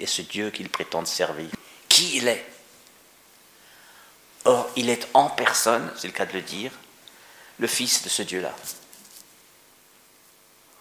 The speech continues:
Au point qu'il a la prétention de dire, « Qui me voit, voit le Père. »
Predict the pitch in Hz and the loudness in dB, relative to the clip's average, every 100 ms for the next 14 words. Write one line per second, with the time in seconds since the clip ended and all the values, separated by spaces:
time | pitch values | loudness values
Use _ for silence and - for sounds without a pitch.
0 | - - 104 127 131 110 95 90 87 - | -12 -10 -4 0 0 -2 -2 0 0 -4
1 | - - - 92 117 - 101 - 131 104 | -20 -10 -6 -4 -4 -2 0 0 0 -2
2 | 87 98 123 131 - - - - - 147 | -6 -2 0 0 -4 -16 -18 -8 -2 2
3 | 127 147 123 113 123 139 - 117 113 - | 6 6 6 8 8 8 6 2 2 -2
4 | 87 87 - | -4 -6 -12